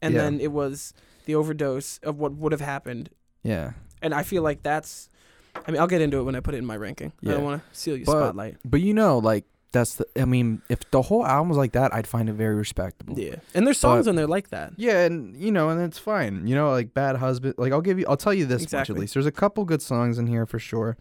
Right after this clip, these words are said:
Speaker 2: For me, I think it's actually probably, like, eh, out of, like, how many, there's, like, twenty tracks on this. You know, there's, like, four decent ones. I think,
Speaker 1: <laughs>
Speaker 2: I'd say, I'd say there's, like, two good ones, which is, again, is Castle and a Rose.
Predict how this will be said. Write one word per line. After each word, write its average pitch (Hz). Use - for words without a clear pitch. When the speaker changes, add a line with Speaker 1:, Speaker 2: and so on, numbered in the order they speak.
Speaker 2:
For 139
me, 160
I 160
think 143
it's -
actually 120
probably, 113
like, 107
eh, 202
out 180
of, 175
like, 170
how 175
many, 180
there's, 170
like, 131
twenty 156
tracks 151
on 156
this. -
You 262
know, 262
there's, 277
like, 277
four 120
decent 104
ones. 101
I 113
think, 156
Speaker 1:
<laughs> -
Speaker 2:
I'd 135
say, 190
I'd 147
say 190
there's, 160
like, 120
two 190
good 156
ones, 139
which 127
is, -
again, 107
is 104
Castle 107
and 113
a 107
Rose. 110